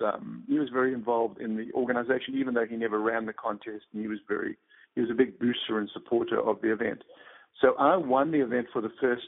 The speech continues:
time in, uh, nineteen seventy-three, uh, when I was seventeen years old. And at the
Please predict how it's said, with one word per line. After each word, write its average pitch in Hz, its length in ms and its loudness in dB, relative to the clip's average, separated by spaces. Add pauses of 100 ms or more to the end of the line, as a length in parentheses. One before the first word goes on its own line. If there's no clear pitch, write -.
time 113 320 0
in, 107 340 0
uh, 110 100 0
nineteen 110 840 -6 (160)
seventy-three, 104 720 -2 (500)
uh, 98 100 0
when 107 200 -2
I 98 80 0
was 92 220 -8
seventeen 107 420 0
years 104 260 -4
old. 104 300 -4 (380)
And 110 240 2
at 135 200 4
the 113 100 -2